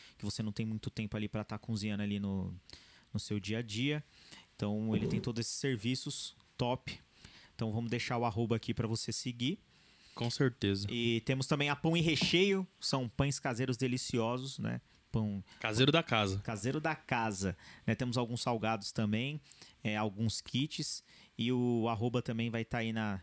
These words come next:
Speaker 1: na descrição pra você acessar e poder fazer o seu pedido também na região aqui do A B C. E pra Grande São Paulo, né, tem que verificar aí, eu acho que os valores de frete, et cetera.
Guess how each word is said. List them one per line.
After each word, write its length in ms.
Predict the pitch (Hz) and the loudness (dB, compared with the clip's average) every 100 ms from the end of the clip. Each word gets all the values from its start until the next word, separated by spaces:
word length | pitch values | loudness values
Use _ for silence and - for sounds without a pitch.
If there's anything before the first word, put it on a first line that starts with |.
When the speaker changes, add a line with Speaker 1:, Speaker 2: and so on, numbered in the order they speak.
| - | -2
Speaker 1:
na 120 | 113 | -2
descrição 640 | 110 110 - 123 - 143 190 | 0 -2 -2 -4 -2 -2 -2
pra 120 | 139 | -2
você 300 | 113 - 117 | -2 -4 -4
acessar 640 | 110 - 151 - 156 190 - - - - - - - | -4 -2 -2 -2 -2 -4 -10 -20 -20 -20 -20 -18 -6
e 200 | 123 139 | -2 0
poder 240 | 143 139 | 0 0
fazer 180 | 143 143 | 2 0
o 20 | |
seu 140 | - 151 | 0 0
pedido 320 | 156 143 143 | 2 2 0
também 320 | 180 139 147 | 0 0 -2
na 80 | 143 | 0
região 560 | 120 117 117 113 110 | 0 0 0 0 0
aqui 240 | 110 - 113 | 0 -2 -2
do 140 | 104 | 0
A 60 | 107 | 0
B 140 | 143 | 0
C. 320 | 151 - 180 226 - - - - | 0 0 0 -2 -12 -20 -14 -6
E 80 | 131 | -2
pra 160 | 147 | 0
Grande 260 | 135 139 143 | 0 -2 -2
São 220 | - 147 | -2 -2
Paulo, 380 | 131 127 139 156 | 2 2 2 0
né, 120 | 131 | -2
tem 140 | - 131 | -4 -2
que 100 | 127 | -2
verificar 500 | 127 - 127 - 117 | -2 -2 -6 -2 -2
aí, 100 | 113 | 0
eu 100 | 110 | -2
acho 140 | - | -2
que 100 | - | -2
os 220 | 110 92 | 0 0
valores 340 | 101 104 101 101 | -2 -2 -2 -2
de 80 | |
frete, 540 | 113 - 98 107 - 113 | -6 -6 -4 -4 -6 -6
et 200 | 113 - | -6 -6
cetera. 400 | - 131 - | -4 -2 -4